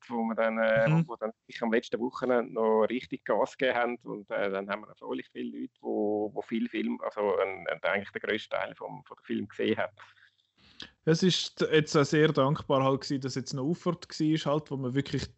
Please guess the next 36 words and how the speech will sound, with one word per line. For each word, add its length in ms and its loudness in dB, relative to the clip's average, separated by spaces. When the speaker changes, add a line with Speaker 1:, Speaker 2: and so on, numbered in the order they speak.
Speaker 2:
und 160 -4
viel 140 6
Speaker 1:
Genau. 100 6
Speaker 2:
wahrscheinlich 300 4
auch 120 -4
Brücke 260 0
gemacht 280 0
haben 80 -2
und 100 -8
viel 140 0
noch 160 -8
Zeit 220 -4
gehabt 160 -2
haben, 140 -4
zum, 360 -6
zum 160 0
ein 100 -4
paar 180 6
Filme 240 4
nachholen. 480 4
Wenn 240 -2
Ufford 300 -6
nicht 160 0
gewesen 220 2
wäre, 160 2
hätte 160 -8
ich 100 -14
nicht 180 -10
annähernd 400 -2
so 80 -6
viele 180 -2
Filme 240 0
gesehen, 280 -2
muss 180 2
ich 80 4
sagen. 320 4